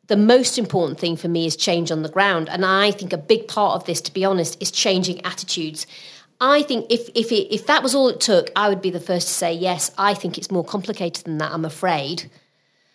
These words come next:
And this is about people who have opportunity already, realising it needs to be spread to more people.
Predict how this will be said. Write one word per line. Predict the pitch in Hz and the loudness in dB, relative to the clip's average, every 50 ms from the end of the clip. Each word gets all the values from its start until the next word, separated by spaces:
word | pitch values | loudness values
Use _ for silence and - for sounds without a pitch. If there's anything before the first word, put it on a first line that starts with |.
| _ _ _ _ _ _ _ _ 185 | _ _ _ _ _ _ _ _ 0
And | 185 180 175 175 175 170 165 165 165 | 2 4 4 2 2 2 0 0 0
this | 202 196 - - | 0 0 0 -2
is | 175 185 | -2 -2
about | 185 190 175 170 165 160 160 - - | 0 2 2 4 4 4 2 0 -4
people | - 185 170 165 - 175 160 | -4 -4 -4 -4 -4 -4 -2
who | 160 160 160 | -2 -2 -2
have | 151 - - 208 185 185 | -2 0 0 0 2 0
opportunity | - - 190 185 - - 170 160 156 151 - 160 151 - - _ _ _ _ - | 0 -2 -2 -2 0 0 0 0 0 -2 -4 -6 -8 -12 -18 _ _ _ _ -8
already, | 165 160 165 170 165 156 196 247 - - - - _ _ _ | -6 0 2 2 2 4 2 0 0 -4 -10 -20 _ _ _
realising | 196 196 208 208 190 175 160 160 165 160 - 165 156 156 | 2 4 4 6 6 6 4 4 2 0 0 0 0 0
it | 160 - - | -2 -2 -2
needs | 175 170 165 165 151 - - | -2 -2 -2 -2 -4 -6 -6
to | - 185 | -8 -8
be | 156 160 160 | -6 -4 -4
spread | 151 - - - - 165 151 147 - | -2 -4 -4 -2 -2 -2 -2 -2 -4
to | - 175 | -4 -2
more | 160 156 147 147 | -2 -2 -2 -4
people. | - - 180 175 180 - - 147 139 139 131 - - _ | -6 -8 -8 -8 -8 -8 -8 -6 -6 -6 -8 -10 -12 _